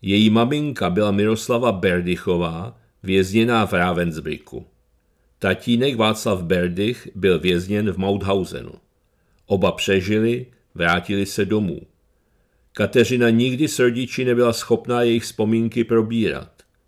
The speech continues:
A oni toho před ní mnoho neřekli. Spíše psali. Václav Berdych napsal knihu povídek Krvavé slunce v roce devatenáct set šedesát tři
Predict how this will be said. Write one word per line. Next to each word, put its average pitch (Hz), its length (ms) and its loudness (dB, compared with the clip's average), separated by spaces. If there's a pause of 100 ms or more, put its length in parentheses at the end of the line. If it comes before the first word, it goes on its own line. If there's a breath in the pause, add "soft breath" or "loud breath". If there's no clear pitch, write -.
(1120)
A 98 120 0
oni 117 280 4
toho 117 300 4
před 107 280 -2
ní 110 140 2
mnoho 107 280 0
neřekli. 90 560 -6 (500)
Spíše 110 600 0
psali. 87 420 -4 (1120)
Václav 107 520 0
Berdych 104 500 2
napsal 107 380 0
knihu 113 380 2
povídek 107 720 0
Krvavé 107 500 2
slunce - 680 -6 (260)
v - 40 -14
roce 85 300 -4
devatenáct 85 580 -2
set 98 100 -6
šedesát 98 520 -6
tři 98 360 -8